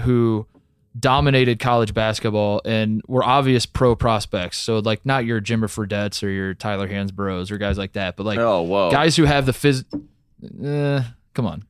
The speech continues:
Speaker 2: Come on.
Speaker 1: Guys who had the physical
Speaker 2: You remember those
Speaker 1: tools
Speaker 2: Pacers
Speaker 1: that were
Speaker 2: years?
Speaker 1: o-, <laughs> I do. I do. That's, which is exactly why I picked Tyler Hansborough. <laughs> It's one of my examples.
Speaker 2: <laughs>
Speaker 1: Uh,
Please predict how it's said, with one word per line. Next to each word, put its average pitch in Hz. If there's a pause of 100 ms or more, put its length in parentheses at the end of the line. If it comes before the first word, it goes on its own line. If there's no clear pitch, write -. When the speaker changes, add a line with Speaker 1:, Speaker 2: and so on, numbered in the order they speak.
(120)
Speaker 2:
Come 165
on. 80
Speaker 1:
Guys 190
who 214
had 190
the 165
physical 160
Speaker 2:
You 151
remember 147
those 123
Speaker 1:
tools 127
Speaker 2:
Pacers 110
Speaker 1:
that 131
were 127
Speaker 2:
years? 127
Speaker 1:
o-, - (360)
<laughs> -
I 151
do. 139 (500)
I 135
do. 139
That's, 131
which 135
is 135
exactly 147
why 135
I -
picked 135
Tyler 123
Hansborough. 117
<laughs> -
It's 147
one 160
of 156
my 147
examples. 156
Speaker 2:
<laughs> - (1900)
Speaker 1:
Uh, 160